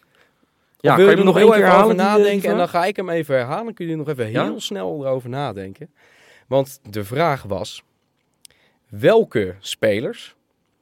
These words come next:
Speaker 2: hebben zowel voor Feyenoord als voor F C Groningen gevoetbald, maar hebben met Feyenoord de K N V B-beker gewonnen? En hebben daarbij ook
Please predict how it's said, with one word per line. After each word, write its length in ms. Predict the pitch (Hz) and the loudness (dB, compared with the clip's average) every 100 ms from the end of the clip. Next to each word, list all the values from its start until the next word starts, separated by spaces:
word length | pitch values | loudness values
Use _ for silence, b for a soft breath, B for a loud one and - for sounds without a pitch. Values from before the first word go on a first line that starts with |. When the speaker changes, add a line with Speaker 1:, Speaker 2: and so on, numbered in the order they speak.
| _ _ | _ _
Speaker 2:
hebben 240 | 139 170 | -2 -2
zowel 400 | 156 185 185 190 | 2 4 4 2
voor 160 | 180 170 | 0 -6
Feyenoord 720 | - 226 196 98 92 - _ _ _ _ _ _ | -4 -4 -4 -6 -12 -20 _ _ _ _ _ _
als 280 | 95 104 - | -6 -6 -4
voor 180 | 113 113 | -6 -4
F 60 | 107 | -6
C 140 | 101 | -8
Groningen 440 | 92 101 107 143 160 | -4 -2 -2 -4 -6
gevoetbald, 600 | 165 185 170 233 - - _ _ _ _ b b b | -8 -6 -6 -6 -12 -20 _ _ _ _ b b b
maar 280 | - 123 190 | 0 4 4
hebben 260 | 165 143 110 | 4 0 -2
met 200 | 98 - | -8 -12
Feyenoord 760 | - 135 160 170 151 147 - _ _ _ - | -4 -2 0 -2 -6 -10 -16 _ _ _ -14
de 120 | 123 | -2
K 60 | |
N 180 | 131 117 | 0 0
V 100 | 107 104 117 | 0 0 0
B-beker 320 | 98 98 - | 0 -4 -6
gewonnen? 440 | - 98 92 87 - _ _ b b b b | -12 -12 -12 -14 -20 _ _ b b b b
En 380 | 120 120 135 - | -4 -2 -4 -10
hebben 280 | - 117 117 | -6 -6 -4
daarbij 440 | 110 110 101 101 90 | -2 -2 -2 -4 -4
ook 240 | 95 - | -8 -8